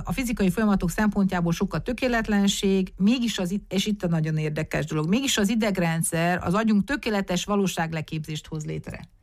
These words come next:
Tehát mi azzal, hogy tökéletlen a látásunk, tökéletlen a hallásunk, a szaglásunk, stb.,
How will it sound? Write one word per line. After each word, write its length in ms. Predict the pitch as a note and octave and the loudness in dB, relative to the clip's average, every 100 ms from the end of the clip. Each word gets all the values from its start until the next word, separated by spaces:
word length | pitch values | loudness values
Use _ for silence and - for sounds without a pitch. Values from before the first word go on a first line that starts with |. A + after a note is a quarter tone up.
| _ _ - - | _ _ -20 -6
Tehát 340 | G3 G3+ F#3+ G3 | -2 -2 -2 2
mi 520 | G3+ G#3 A3 A#3+ C4+ _ | 6 6 6 2 -4 _
azzal, 380 | F#3+ A3 A3 G3+ | -4 -4 -2 -2
hogy 120 | G3+ | -2
tökéletlen 540 | F#3+ B3+ A#3 G3+ G3+ | -6 -6 -2 -2 -2
a 60 | F#3 | -2
látásunk, 640 | E3 D#3 D#3 D#3 D3 D#3+ | -2 -2 -4 -8 -6 -6
tökéletlen 420 | E3 F#3 E3+ F3+ | -6 -6 -6 -2
a 80 | F3+ F3 | -2 0
hallásunk, 560 | F#3+ E3 E3 - F3 | 0 2 -2 -2 -4
a 60 | F3 | -2
szaglásunk, 560 | - F#3 F3+ E3 E3+ | 0 0 0 -2 -2
stb., 380 | E3+ G3+ G3+ A3+ | -4 -4 -2 -2